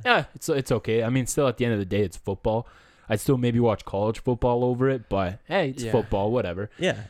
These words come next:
Speaker 3: and usually it's on in, like, June, July, so there's nothing on, and I'm
Speaker 1: Yeah.
Speaker 3: like, "Oh,
Speaker 2: Yeah.
Speaker 3: I'll toss on the
Speaker 1: Yeah, it's
Speaker 3: C F L.
Speaker 1: okay.
Speaker 3: It's a Friday night."
Speaker 1: Yeah.
Speaker 3: I kinda miss it now that I'm talking about it.
Speaker 1: Oh, yeah,
Speaker 3: That
Speaker 1: like,
Speaker 3: kinda hurts a little bit.
Speaker 1: tickets,
Speaker 2: Yeah,
Speaker 1: tickets are
Speaker 2: definitely
Speaker 1: cheap
Speaker 2: don't miss
Speaker 1: too,
Speaker 2: it.
Speaker 1: so, like, it's easy to go to the games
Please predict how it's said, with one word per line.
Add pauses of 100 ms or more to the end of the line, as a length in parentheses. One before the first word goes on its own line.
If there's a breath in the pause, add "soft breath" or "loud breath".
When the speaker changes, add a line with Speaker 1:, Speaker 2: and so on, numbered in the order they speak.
Speaker 3:
and
usually
it's
on
in,
like,
June,
July,
so
there's
nothing
on,
and
I'm
Speaker 1:
Yeah.
Speaker 3:
like,
"Oh,
Speaker 2:
Yeah.
Speaker 3:
I'll
toss
on
the
Speaker 1:
Yeah,
it's
Speaker 3:
C
F
L.
Speaker 1:
okay.
Speaker 3:
It's
a
Friday
night."
Speaker 1:
Yeah. (140)
Speaker 3:
I
kinda
miss
it
now
that
I'm
talking
about
it.
Speaker 1:
Oh,
yeah,
Speaker 3:
That
Speaker 1:
like,
Speaker 3:
kinda
hurts
a
little
bit.
Speaker 1:
tickets,
Speaker 2:
Yeah,
Speaker 1:
tickets
are
Speaker 2:
definitely
Speaker 1:
cheap
Speaker 2:
don't
miss
Speaker 1:
too,
Speaker 2:
it.
Speaker 1:
so,
like,
it's
easy
to
go
to
the
games